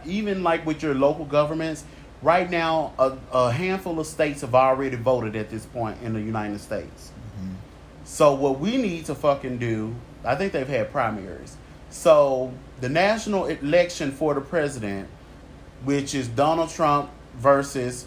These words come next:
Speaker 1: Joe Biden at this point.
Speaker 2: Yeah.
Speaker 1: Joe Biden being the Democratic, uh, nominee.
Speaker 2: Mm-hmm.
Speaker 1: We don't know who he has for V P, but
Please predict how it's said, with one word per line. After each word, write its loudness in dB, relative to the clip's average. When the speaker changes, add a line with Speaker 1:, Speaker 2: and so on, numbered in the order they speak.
Speaker 1:
Joe 4
Biden 4
at -4
this -10
point. -8
Speaker 2:
Yeah. -14
Speaker 1:
Joe 0
Biden 4
being -2
the -2
Democratic, -2
uh, 4
nominee. 0
Speaker 2:
Mm-hmm. -10
Speaker 1:
We -2
don't 4
know 8
who -6
he -6
has -2
for -8
V -4
P, -8
but 6